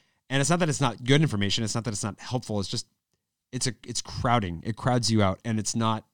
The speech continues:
necessarily timely, and it's not easy to get through. It just becomes a little bit, it's, there's a lot of friction would be the word to use there, but there's just, it's just not quite as, it's just not as easy or as, as, um, quick to use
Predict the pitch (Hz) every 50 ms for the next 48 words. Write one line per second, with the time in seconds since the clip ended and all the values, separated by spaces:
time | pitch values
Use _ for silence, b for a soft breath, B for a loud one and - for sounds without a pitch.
0 | _ - 127 120 113 117 - - 123 117 113 110 104 - - - 107 110 110 107
1 | 107 107 107 107 104 107 b b b b b b b - 135 135 131 127 - -
2 | 143 135 135 - _ - 139 139 127 110 127 113 110 113 113 - - 123 117 107
3 | 139 160 - 190 160 180 175 180 165 139 139 135 139 131 123 131 127 151 - 185
4 | 175 165 180 185 185 170 147 117 - _ _ _ _ _ _ _ - 170 156 -
5 | - 95 92 98 113 127 - _ _ _ _ - 120 107 110 107 104 104 101 101
6 | 98 92 92 98 101 110 110 101 104 98 95 90 104 104 113 127 123 110 127 131
7 | 123 135 131 - - 180 165 - _ b b b b b b _ _ - 143 143
8 | 147 147 143 - _ _ _ _ _ _ _ _ _ _ _ _ - - _ _
9 | - - - 156 151 147 131 - - - - 127 - - - 185 160 135 123 135
10 | 143 135 123 139 131 127 120 110 104 98 - - - 107 104 101 101 98 95 -
11 | - - 101 101 98 98 95 95 98 101 101 107 _ _ _ _ _ _ _ _
12 | _ _ _ _ _ _ - - - - - 160 156 - - - - - 120 98
13 | - 98 98 101 98 -